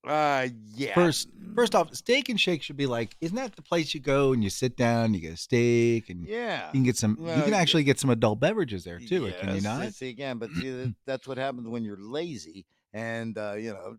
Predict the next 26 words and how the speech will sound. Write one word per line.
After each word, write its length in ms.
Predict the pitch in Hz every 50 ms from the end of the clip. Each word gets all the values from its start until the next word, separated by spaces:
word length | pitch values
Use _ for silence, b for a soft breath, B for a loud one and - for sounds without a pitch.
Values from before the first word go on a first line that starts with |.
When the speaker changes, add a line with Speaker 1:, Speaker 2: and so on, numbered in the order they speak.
| -
Speaker 2:
We 180 | 107 110 131 143 135
have 180 | 139 139 123
a, 40 | 117
Speaker 1:
there's 80 | 110 -
Speaker 2:
we 120 | 131 143
have 140 | 170 151 127
a 80 | 123 117
very 240 | 107 120 117 113 104
lazy 580 | 101 95 92 92 95 98 98 95 87 78 85 80
society. 460 | - - 85 - - 95 85 78 131
Speaker 1:
Oh, 440 | 139 143 147 147 147 143 139 127 113
Speaker 2:
We, 200 | 107 117 113 107
Speaker 1:
<laughs> 20 | 101
no, 60 | 101
Speaker 2:
yeah, 680 | - 139 147 151 127 160 160 147 151 151 147 123 139 143 131 131
so, 300 | 123 113 104 98 95 92 90
Speaker 1:
my. 100 | 87 110 104 - _ _ _ _ _ _ _ _ _
Speaker 2:
yeah, 140 | 101 90 80
we 160 | 92 113 127
want 180 | 139 135 135 127
our 80 | 123
food 320 | 110 - - 123 117 110 104
now, 360 | 107 107 107 113 123 131 151
we 160 | 147 127 110
want 200 | 104 101 98 95
it 120 | 92 87